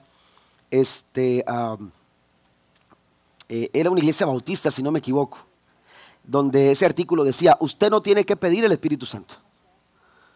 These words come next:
Amén. Y la Biblia aquí nos dice, "¿Cuánto más vuestro Padre?" Amén.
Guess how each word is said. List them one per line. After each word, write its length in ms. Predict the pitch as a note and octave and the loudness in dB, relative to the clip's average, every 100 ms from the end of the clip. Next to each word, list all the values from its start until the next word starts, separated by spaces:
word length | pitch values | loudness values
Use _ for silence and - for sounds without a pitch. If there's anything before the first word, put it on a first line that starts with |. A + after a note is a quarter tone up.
| _ _ _ _ | _ _ _ _
Amén. 320 | A#2 A#2+ C3+ _ _ | -10 -8 -10 _ _
Y 80 | - | 2
la 100 | D3 | 6
Biblia 220 | D3 G3 | 8 6
aquí 160 | G#3 G3 | 6 2
nos 160 | G3+ D#3 | -2 -2
dice, 360 | A3+ - C3+ _ _ _ _ _ _ _ _ _ _ _ _ | -2 -2 -4 _ _ _ _ _ _ _ _ _ _ _ _
"¿Cuánto 320 | E3 G#3+ A3 | 2 2 2
más 200 | G3+ G3 | 2 2
vuestro 280 | G3 - D3+ | 2 -2 -4
Padre?" 340 | B2+ D3+ A#2+ G2+ - _ _ _ _ _ _ _ _ _ | 2 2 2 -8 -18 _ _ _ _ _ _ _ _ _
Amén. 320 | A2 A#2 G#2+ | -10 -8 -8